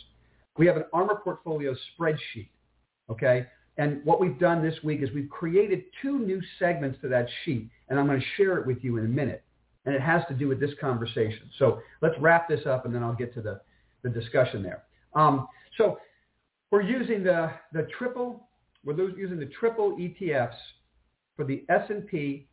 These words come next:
and the NASDAQ on the long side. So when we get long, we're buying S P X L and we're buying T Q Q Q, okay? And when we get short, I never short the S and P.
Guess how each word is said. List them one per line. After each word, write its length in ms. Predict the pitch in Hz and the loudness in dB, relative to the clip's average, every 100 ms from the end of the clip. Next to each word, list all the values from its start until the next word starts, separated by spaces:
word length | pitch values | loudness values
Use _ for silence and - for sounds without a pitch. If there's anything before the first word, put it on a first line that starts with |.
| - | -4
and 80 | 135 | -2
the 60 | |
NASDAQ 520 | 131 147 160 135 139 123 - | 0 2 2 2 0 -2 -4
on 160 | 131 | 0
the 80 | 120 | 2
long 480 | 110 131 160 156 127 | 2 4 6 4 0
side. 380 | 113 82 80 127 - _ _ | -6 -8 -8 -10 -14 _ _
So 80 | 123 | -2
when 140 | 123 | 0
we 80 | 131 | 2
get 220 | 135 127 | 0 0
long, 560 | 127 160 156 101 113 123 _ _ _ _ _ | 2 6 6 4 -2 -6 _ _ _ _ _
we're 80 | 123 | -2
buying 420 | 131 131 131 120 | 2 2 2 2
S 180 | 151 156 - | 0 0 -4
P 200 | 160 151 | -6 -2
X 200 | 139 139 - - | 0 -2 -2 -2
L 420 | 113 165 202 - _ - | -2 -2 -6 -16 _ -2
and 100 | 131 | 4
we're 80 | 131 | 6
buying 420 | 131 131 127 113 - | 6 4 4 0 -2
T 380 | 180 170 175 - - | 2 2 0 -10 0
Q 200 | 156 143 | 0 2
Q 280 | - 135 123 | 0 0 0
Q, 300 | - 92 - - _ _ - | -2 -2 -2 -6 _ _ -12
okay? 300 | 127 - 160 - _ _ _ | 2 2 2 -4 _ _ _
And 120 | 160 170 | 4 6
when 140 | 180 | 6
we 120 | 185 | 4
get 180 | 160 180 - - - - | 2 0 0 -12 -12 -10
short, 480 | 262 262 110 - - _ _ _ _ _ _ _ _ _ - | -4 0 -2 -4 -14 _ _ _ _ _ _ _ _ _ -6
I 60 | |
never 380 | 131 139 208 220 | -4 2 2 2
short 320 | - 185 175 | -4 -4 -6
the 140 | 165 151 | -4 -4
S 100 | 151 | -4
and 140 | 135 131 | -8 -8
P. 240 | 131 95 | -8 -10